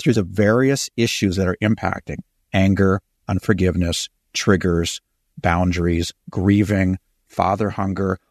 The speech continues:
all these issues that affect us that we don't know are affecting us. But it walks it through in a very user-friendly way. They're basically two-page vignettes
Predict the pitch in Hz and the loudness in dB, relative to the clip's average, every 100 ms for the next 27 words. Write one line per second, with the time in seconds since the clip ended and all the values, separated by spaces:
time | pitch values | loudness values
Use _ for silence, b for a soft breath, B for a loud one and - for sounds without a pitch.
0 | _ - 110 156 165 123 120 - 107 90 | _ -2 0 0 -2 -2 -4 -4 -6 -6
1 | - - 160 - 107 101 92 90 80 110 | -6 -4 -4 -2 -4 -2 -2 -4 -4 0
2 | 185 98 85 - 85 - 76 67 - - | 0 0 -2 -6 -8 -8 -8 -8 -8 -10
3 | - _ _ _ _ - 170 - 151 190 | -14 _ _ _ _ -2 -2 0 0 0
4 | - - - 151 113 117 117 104 95 101 | -4 -10 -4 -2 0 0 0 0 -4 -6
5 | - 90 87 87 90 - 123 139 - - | -4 -4 -4 -6 -10 -8 -4 -2 -4 -4
6 | 101 110 139 156 - 110 - 143 147 - | -2 0 0 -2 -2 -4 -4 -6 -6 -2
7 | 127 127 110 92 - 107 107 104 104 123 | 0 2 0 -4 -12 -4 0 2 0 -2
8 | - - - | -4 -12 -12